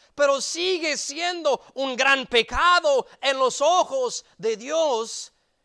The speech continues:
Y como les dije, hermanos, ¿saben qué, qué causa o qué provoca grandes pecados? Gran juicio de parte de Dios.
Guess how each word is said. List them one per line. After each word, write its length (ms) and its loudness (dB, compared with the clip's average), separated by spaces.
Y 100 -16
como 240 -12
les 160 -12
dije, 220 -16
hermanos, 680 -18
¿saben 680 -6
qué, 360 -12
qué 340 -14
causa 720 -6
o 120 -16
qué 140 -10
provoca 720 -10
grandes 360 -8
pecados? 800 -20
Gran 440 -14
juicio 840 -20
de 100 -20
parte 500 -14
de 120 -20
Dios. 800 -20